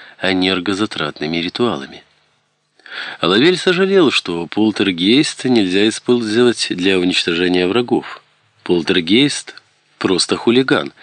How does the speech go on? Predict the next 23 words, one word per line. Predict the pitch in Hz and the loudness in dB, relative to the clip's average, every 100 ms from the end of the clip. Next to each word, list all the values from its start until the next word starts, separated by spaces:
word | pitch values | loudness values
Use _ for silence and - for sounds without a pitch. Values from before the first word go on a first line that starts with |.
| - - - | -18 -18 -6
в | 90 | 0
лучшем | 98 147 - | 2 2 2
случае | 165 175 165 - 160 | 0 0 0 2 2
шалун. | - 170 165 131 - _ _ _ _ _ _ _ | 2 0 0 -2 -4 _ _ _ _ _ _ _
Но | - 107 | 2 4
он | 87 | 4
не | 92 | 4
зол. | 113 151 117 - _ _ _ _ _ - - - - | 4 2 0 -2 _ _ _ _ _ -20 -20 -10 0
Если | 95 156 - | 2 2 2
Бакор, | 175 156 - 180 175 | 0 0 2 4 6
вызвав | 147 143 139 139 143 - | 4 4 4 4 2 2
полтергейст, | 139 131 127 113 95 104 131 143 - | 2 2 4 2 2 2 2 0 -4
заставит | 98 90 90 - 104 110 | -4 -4 -4 0 0 0
его | 107 98 113 | 0 0 0
пойти | 104 92 87 104 | 0 0 0 0
на | 98 90 | 0 0
убийство, | 80 85 90 - 139 143 | -2 -2 -4 -2 0 0
тот | 90 80 | 0 -2
может | 87 95 101 | 0 0 0
освободиться | 95 - 87 80 76 85 - 92 | -4 -4 -2 -2 -4 -6 -2 -2
от | 85 | 0
заклинания | 92 - 82 87 87 82 | -2 -2 0 0 0 -2
колдуна | - 82 76 78 87 127 | -4 -6 -6 -4 -4 -4